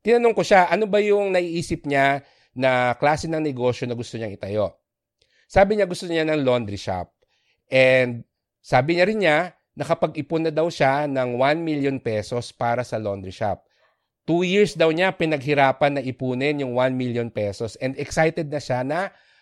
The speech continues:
magtayo ng laundry shop. So, sinabi ko sa kanya, "Meron ka bang mga franchise businesses ng mga laundry shops na napagtanungan mo na?" Sabi niya, "Wala pa raw." So, tinulungan ko siya nun,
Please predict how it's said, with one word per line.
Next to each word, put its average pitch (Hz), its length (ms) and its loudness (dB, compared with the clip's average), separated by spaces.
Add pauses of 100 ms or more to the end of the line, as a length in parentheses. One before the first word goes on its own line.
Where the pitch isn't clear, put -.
(140)
magtayo 175 400 0
ng 156 160 -2
laundry 110 320 -2
shop. 95 320 -4 (1200)
So, 202 420 8
sinabi 247 380 0
ko 262 80 -4
sa 254 100 -4
kanya, 170 540 2 (400)
"Meron 208 320 4
ka 214 160 4
bang 190 240 2 (800)
mga 143 640 0
franchise 165 560 0
businesses 139 560 -6
ng 135 160 -4
mga 127 80 -2
laundry 123 320 -2
shops - 400 -4
na 117 240 -2 (240)
napagtanungan 139 640 0
mo 110 140 -6
na?" 117 320 -2 (480)
Sabi 165 320 4
niya, 190 80 4
"Wala 156 320 4
pa 110 80 -6
raw." 107 260 0 (540)
So, - 160 -6
tinulungan 240 480 2
ko 233 80 -2
siya 208 160 0
nun, 160 320 0